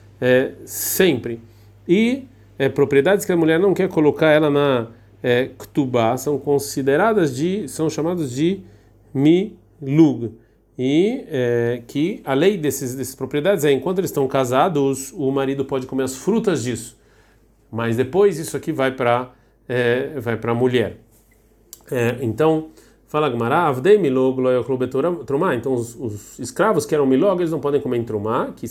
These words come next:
na verdade são delas, né? E avdei tzono barzel yochlu, e os escravos de tzono barzel sim pode com-, comer a trumá. E fala Gemara, "Elohen avdei milog." Esses são os escravos de milog. E metu, metu lá. Se perderam, então a mulher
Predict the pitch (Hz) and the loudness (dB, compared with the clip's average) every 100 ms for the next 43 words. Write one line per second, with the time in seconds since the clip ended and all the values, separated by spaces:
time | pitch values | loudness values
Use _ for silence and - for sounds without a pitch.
0 | - 104 104 123 165 185 180 123 98 139 | -10 -8 -6 -6 -4 0 0 0 -2 -6
1 | - _ _ _ 117 123 170 185 190 190 | -6 _ _ _ -2 2 2 2 0 2
2 | 208 233 170 151 147 127 123 127 160 170 | 2 2 2 2 2 -2 -4 -6 -2 -2
3 | 151 135 165 165 165 180 - 160 147 131 | -2 -4 -4 -2 -2 -4 -2 -2 0 0
4 | 127 131 147 147 - - - _ - 131 | 0 -2 -6 -8 -20 -20 -20 _ -2 2
5 | 135 131 - - - 127 120 123 123 123 | 2 0 -8 -14 -4 -2 0 -2 -2 0
6 | 123 101 95 147 175 160 135 190 202 180 | 0 -2 -4 -2 -2 0 0 2 2 2
7 | 170 139 160 143 117 147 - 165 131 123 | 0 -2 -2 0 0 -2 0 0 0 -2
8 | 147 139 127 123 123 98 92 - - - | -2 -2 0 0 0 -2 -10 -20 -20 -4
9 | 190 196 139 143 131 131 151 135 - _ | 0 4 4 2 0 0 0 0 -4 _
10 | _ - - 220 - 156 127 185 185 135 | _ -12 -4 -4 0 0 4 4 4 2
11 | 127 - _ 127 113 139 160 131 127 120 | -2 -12 _ -10 -2 0 0 -2 -2 0
12 | 123 151 | 2 0